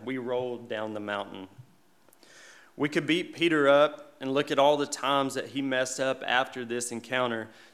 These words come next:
This transfiguration, this is right after Peter said face to face with Jesus that you are the Messiah. When Jesus asked, "Who do you say I am?"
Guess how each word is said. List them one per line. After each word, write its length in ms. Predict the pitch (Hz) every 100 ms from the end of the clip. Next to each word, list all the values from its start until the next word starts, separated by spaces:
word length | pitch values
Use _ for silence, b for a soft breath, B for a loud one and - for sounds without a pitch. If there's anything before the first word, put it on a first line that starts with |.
| -
This 480 | 143 151 151 - -
transfiguration, 920 | 160 156 156 160 143 139 143 143 131
this 220 | 143 -
is 240 | 160 117 113
right 340 | 127 135 143
after 600 | 131 135 135 131 131 123
Peter 500 | - - 147 139 139
said 420 | 139 139 131 117
face 380 | - 127 135 -
to 100 | 127
face 540 | - 127 131 131 123
with 160 | 123 113
Jesus 580 | 107 127 117 110 117 -
that 240 | 117 110
you 300 | 123 143 127
are 180 | 120 123
the 100 | 117
Messiah. 680 | 110 107 - 113 110 101 101 - b b -
When 260 | 120 120
Jesus 480 | - 127 123 127 -
asked, 360 | 123 120 117 -
"Who 140 | 147
do 80 | 139
you 280 | 131 131 135
say 320 | - 107 104
I 160 | 101 107
am?" 320 | 104 104